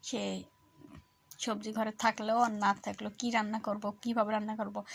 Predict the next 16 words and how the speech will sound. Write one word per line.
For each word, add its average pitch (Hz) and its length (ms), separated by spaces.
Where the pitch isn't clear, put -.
আমি 247 160
আসলে 269 260
রান্নায় 233 360
অতটা 226 260
এক্সপার্ট 208 460
না, 202 140
তারপর 254 220
আমি 269 160
যেগুলো 254 320
রান্না 233 320
করি 247 240
সেগুলো 233 280
আপনাদের 233 320
মাঝে 220 180
মাঝে 220 160
দেখাই 220 420